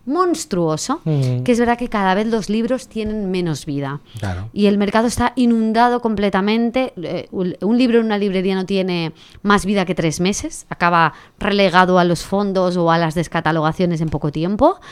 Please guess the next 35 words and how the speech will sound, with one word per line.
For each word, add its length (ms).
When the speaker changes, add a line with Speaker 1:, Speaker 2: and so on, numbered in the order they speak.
Speaker 1:
Y, 800
y 200
bueno, 260
es 140
verdad 160
que 60
es 80
un, 640
un 220
sector 300
que 100
se 80
está 140
volviendo 300
muy 160
hostil, 340
pero 220
por 180
lo 120
menos 420
vemos 300
que 80
los 160
lectores 480
no, 360
no 120
desaparecen. 800
Yo 180
creo 220
que 100
hay 120
que 100
empezar 380
a, 340
a, 320